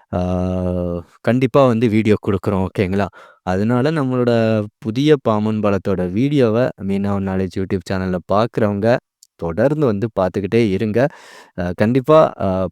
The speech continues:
பாலத்துல நடக்கிற இன்ட்ரெஸ்டிங்கான விஷயங்கள் எல்லாத்தையுமே உங்களுக்கு நம்மளால முடிஞ்ச கிளாரிட்டியில கொடுப்போம். அதுல எந்த ஒரு டவுட்டுமே கிடையாது. இன்னுமே கிளாரிட்டி தேவைப்பட்டாலும் சொல்லுங்க. இன்னும்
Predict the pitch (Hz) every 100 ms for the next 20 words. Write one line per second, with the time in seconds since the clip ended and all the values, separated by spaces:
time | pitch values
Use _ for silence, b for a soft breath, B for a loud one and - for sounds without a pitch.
0 | 98 98 104 101 98 95 92 98 95 92
1 | 107 - 107 107 107 - 101 95 87 101
2 | 143 139 113 110 151 190 - 104 92 92
3 | 92 90 95 113 151 110 123 156 143 101
4 | 92 95 92 98 95 - 110 110 113 -
5 | B B - - 92 92 95 107 127 107
6 | 95 92 98 104 110 - 90 98 95 95
7 | 98 110 135 110 104 113 113 101 110 110
8 | 101 95 107 113 101 98 101 127 B B
9 | B 131 165